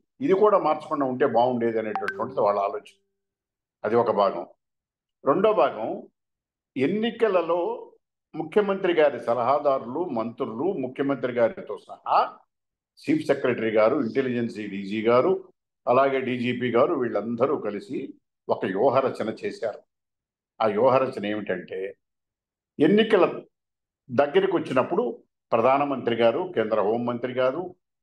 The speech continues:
వీళ్ళందరూ కూడా ఎన్నికల ప్రచార కార్యక్రమంలో పాల్గొని, రక్షణ మంత్రి గారు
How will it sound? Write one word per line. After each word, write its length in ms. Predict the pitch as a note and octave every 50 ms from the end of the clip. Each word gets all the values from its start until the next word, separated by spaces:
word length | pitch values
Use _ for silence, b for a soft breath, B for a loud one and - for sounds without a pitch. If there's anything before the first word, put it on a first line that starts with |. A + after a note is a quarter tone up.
| _ _ _ _
వీళ్ళందరూ 500 | B2+ C3 C3 C#3+ D#3 F3+ F#3+ G#3+ G3 F3+
కూడా 300 | D#3 C#3 D3 E3 F#3+ G3
ఎన్నికల 460 | F3 C#3+ C#3 C#3 E3 F#3+ F#3 F#3+ E3+
ప్రచార 380 | D3 - C3+ C3 C3 C#3+ C#3 B2+
కార్యక్రమంలో 600 | - - A#2+ A2+ - - A#2 A#2 A#2 A2+ A2 A2
పాల్గొని, 460 | G#2 - A2 G#2 G#2 - - D#3 G3 G3
రక్షణ 340 | C3+ A2+ G#2 - - B2+
మంత్రి 320 | B2 A#2+ A#2+ A2 - A#2 A#2
గారు 380 | A#2+ B2+ C3 D#3 F3+ - -